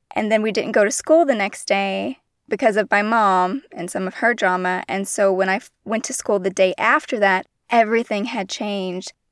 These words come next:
My best friend went and talked to me. She, like, punched my locker and stormed off. People were saying things to me in the hallway. Someone was, like, knocking my books out of my hand. It was really dramatic, like, high school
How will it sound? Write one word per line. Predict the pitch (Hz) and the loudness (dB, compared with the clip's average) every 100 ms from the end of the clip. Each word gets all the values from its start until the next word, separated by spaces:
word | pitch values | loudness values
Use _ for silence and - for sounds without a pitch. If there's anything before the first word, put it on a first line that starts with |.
| - | -6
My | 190 - | -2 0
best | 190 - - | 0 0 -2
friend | 208 208 | -2 0
went | 196 | -2
and | 196 | -2
talked | 185 - 240 - - | -8 -4 -4 -2 -2
to | 247 | 0
me. | 240 233 233 240 | 0 -2 -4 -4
She, | - | -2
like, | 185 180 180 - | 0 0 0 -6
punched | - 196 - - | -4 -4 -6 -4
my | 175 180 | -2 0
locker | 196 220 262 233 220 208 | 2 2 2 0 2 4
and | 196 196 | 2 0
stormed | - 180 180 190 220 | -6 -4 -2 0 2
off. | 240 233 220 220 - | 2 4 4 2 -2
People | - 185 190 | -8 -2 0
were | 175 220 | 0 -2
saying | - - 196 220 254 | -6 -4 -4 -2 -4
things | 226 226 - | -4 -6 -6
to | 226 | -6
me | 214 | -4
in | 214 | -4
the | |
hallway. | 233 214 208 208 208 208 208 214 | -4 -2 0 0 0 0 0 -2
Someone | 185 185 180 | -4 -4 -4
was, | 170 | -4
like, | 175 175 | -4 -4
knocking | 175 170 - 202 208 | -2 -2 -2 -6 -4
my | 190 | -4
books | 170 208 254 - | -2 0 0 2
out | 294 240 | 2 4
of | 226 | 0
my | 220 | -2
hand. | 233 220 | -2 -2
It | |
was | 240 | 0
really | 233 311 | 4 6
dramatic, | 285 220 185 180 196 185 - | 4 2 2 4 4 4 2
like, | - | -2
high | - - 180 | -2 -2 -2
school | 185 - - - 190 190 190 190 | -2 -6 -6 0 2 2 2 -2